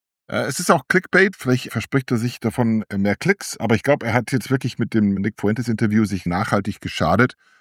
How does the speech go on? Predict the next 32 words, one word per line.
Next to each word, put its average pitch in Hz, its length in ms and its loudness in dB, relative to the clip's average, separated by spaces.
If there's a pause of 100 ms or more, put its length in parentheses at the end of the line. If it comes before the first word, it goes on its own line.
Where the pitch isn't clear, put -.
Also 85 160 -6
die 90 140 4
Reaktionen 101 720 2
waren 85 160 -2
doch 98 140 -6
sehr - 260 0
eindeutig 107 720 0
aus 87 180 -6
dem 82 160 -4
etablierten 90 640 -2 (340)
konservativen 98 640 0
Lager 95 340 0
in 87 120 0
Amerika. 95 500 0 (280)
Nein, 143 180 2
ich 139 100 -2
glaube 170 240 2
wirklich, 147 240 -2
dass 127 160 -2
es 117 80 -2
seine 113 160 2
Überzeugung 117 540 2
ist. - 140 -8
Ich 139 120 -4
glaub 113 200 -2
wirklich, 127 260 -6
dass 107 160 -6
sein 95 160 2
innerer 98 540 2
Antisemitismus 92 760 -4
zutage 107 460 -2
tritt, - 300 -4